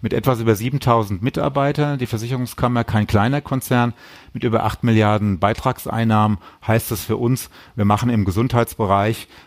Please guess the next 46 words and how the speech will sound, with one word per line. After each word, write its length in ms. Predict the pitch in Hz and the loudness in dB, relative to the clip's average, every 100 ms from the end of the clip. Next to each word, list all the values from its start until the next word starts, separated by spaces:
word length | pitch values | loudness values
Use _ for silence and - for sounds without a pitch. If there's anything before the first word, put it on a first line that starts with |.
| - | -2
rund 240 | 110 104 | -2 0
drei 100 | - | 0
Komma 260 | 107 107 107 | 0 2 0
zwei 220 | - 101 | 2 2
Millionen 320 | 107 101 95 | 2 2 0
Kunden, 320 | 85 123 135 127 | 0 -2 0 -2
die 140 | 117 | 0
wir 80 | 113 | -2
bedienen, 420 | 101 - 110 113 | -2 -2 0 2
und 140 | 104 | 0
sind 100 | 98 | 2
natürlich 200 | 104 98 | 2 2
im 40 | 95 | 2
Maklergeschäft 680 | 92 104 117 107 - 101 - | 0 2 -2 -2 -2 -4 -2
hier 120 | 113 | -2
interessiert, 540 | 110 - - 110 113 - - - | 0 -2 0 2 0 -2 -20 -8
auch 180 | 110 82 | -4 0
weiter 280 | 101 110 117 | 2 4 2
zu 160 | - 98 | 0 0
wachsen 380 | 104 - 156 139 | 0 -2 -6 -4
an 100 | 131 | -4
diesem 220 | 117 123 | -4 0
Thema. 320 | 123 120 107 - - | 2 2 0 -4 -6
Wir 100 | 113 | -2
spezialisieren 720 | 104 - - 120 104 95 131 147 | 0 0 2 4 4 2 0 0
uns 140 | - | -4
drauf, 280 | - 123 127 | -2 -2 0
dass 200 | 110 - | -4 -2
Sie 280 | 120 156 - | -2 0 -2
am 200 | 123 - | -4 0
Ende 240 | 123 127 | 0 0
des 160 | 117 - | -2 0
Tages 420 | 110 117 120 - - - - | 2 2 -2 -8 -18 -20 -2
mit 240 | 110 - | -2 0
allen 240 | 120 113 113 | 0 2 4
Leistungen, 720 | 95 113 143 170 160 160 143 - - - | 2 0 0 0 2 0 -2 -10 -20 -10
äh, 320 | - 117 120 110 | -2 0 2 0
ähm, 140 | 104 | -2
Spaß 340 | - 110 139 | 0 0 0
mit 120 | 170 - | -2 -4
uns 260 | 143 143 | -6 -2
haben. 320 | 139 135 135 123 - - - | 0 2 0 -4 -10 -20 -6
Produkte 420 | 127 104 160 - | -2 0 -2 0
ist 160 | 135 - | -2 0
das 140 | 107 | -2
eine, 400 | - 117 165 180 | 0 2 2 2